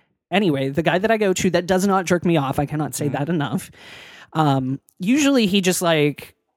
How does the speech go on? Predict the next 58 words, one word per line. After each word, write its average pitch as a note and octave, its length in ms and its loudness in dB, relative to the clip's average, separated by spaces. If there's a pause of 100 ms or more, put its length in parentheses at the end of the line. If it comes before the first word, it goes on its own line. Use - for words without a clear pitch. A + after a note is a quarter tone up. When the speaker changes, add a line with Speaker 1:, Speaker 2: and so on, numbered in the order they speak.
(120)
Speaker 1:
he's D#3+ 240 2
like, D#3 160 2
"Okay, E3 280 0
like, C#3 220 0
turn D3+ 200 0
over," C#3+ 180 2
and C3+ 80 -4
he'll, D#3 120 -2
like, C3+ 180 -4
hold C#3+ 300 -2
the C3+ 200 -4
sheet C3+ 220 -2
up C3 140 -6
and, B2+ 100 -6
like, B2+ 120 -6
you B2 40 2
Speaker 2:
Right. A2 120 2
Speaker 1:
can, B2 80 0
like, B2+ 200 -6
turn C3 240 -4
over A#2 240 0
or B2 120 0
whatever. B2+ 340 0
Speaker 2:
Mm-hmm. A#2+ 200 -6
Speaker 1:
But - 80 -6
he G3 60 0
was F#3+ 140 2
like, F#3+ 160 0
"I'm B3 160 0
gonna G#4 180 0
leave G4+ 180 0
the B3 120 2
room F#3 260 2
because F3 320 0
you're D#3 140 2
not D#3+ 200 -4
gonna D3+ 140 2
be C3+ 140 0
able A#2+ 140 -2
to A#2+ 60 -4
get F2+ 160 -10
up." C#2+ 160 -12 (400)
And E3 80 -4
I D3+ 60 0
was D#3 100 0
like, D3 120 2
"What?" D#3 260 0
And E3+ 160 0
he's F3 220 2
Speaker 2:
Mm. F#3+ 40 -2
Speaker 1:
like, F#3+ 320 -2 (440)
he's F#3 160 0
like, F3+ 180 0
"Your G#3+ 180 2
lower F#3+ 280 2
back C3+ 240 -2
is, C3 100 -4
like, B2+ 160 -4